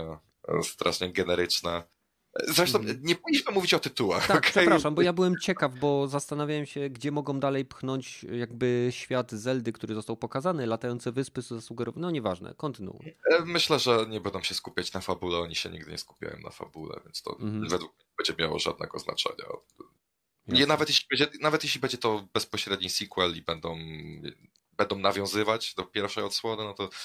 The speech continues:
Speaker 1: to nie będzie nic specjalnego. W żadnym wypadku, jeśli chodzi o fabułę. A przynajmniej nie spodziewam się, aby było to coś specjalnego, jeśli chodzi o fabułę.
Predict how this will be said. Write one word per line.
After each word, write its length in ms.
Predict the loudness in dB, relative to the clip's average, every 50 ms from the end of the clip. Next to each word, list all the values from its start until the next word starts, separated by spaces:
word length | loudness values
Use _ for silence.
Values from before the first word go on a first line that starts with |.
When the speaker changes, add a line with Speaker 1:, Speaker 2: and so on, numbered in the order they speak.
| -14 -14 -18 _ _ _
Speaker 1:
to 100 | -2 0
nie 100 | 0 0
będzie 240 | -2 -2 -2 -2 -6
nic 220 | -10 -14 -10 -8 -8
specjalnego. 1040 | -6 -6 -6 -8 -8 -8 _ -8 -6 -4 -4 -4 -6 -8 -14 -14 -14 -18 -20 -20 _ _ _ _ _ _ _ _ _ _ _ _ _ _ _ _ _
W 80 | -4
żadnym 300 | 0 0 0 -2 -4 -10
wypadku, 320 | -10 -4 -4 -4 -2 -2 -2
jeśli 120 | -2 0
chodzi 140 | 0 0 0
o 40 | -2
fabułę. 460 | 0 0 -2 -2 -2 -6 -6 -6 -8 -14 _ _
A 40 | -4
przynajmniej 340 | -4 -2 -2 0 -2 0 -2
nie 60 | -2
spodziewam 440 | 0 0 0 0 2 -2 -2 -2 -4
się, 120 | -4 -4
aby 100 | -4 -4
było 220 | -6 -6 -8 -8 -8
to 100 | -10 -8
coś 180 | -6 -6 -6
specjalnego, 500 | -6 -6 -4 -2 -2 -2 -2 -4 -6 -6
jeśli 140 | -6 -6 -6
chodzi 160 | -6 -6 -6
o 60 | -6 -8
fabułę. 380 | -8 -10 -10 -10 -14 -14 -16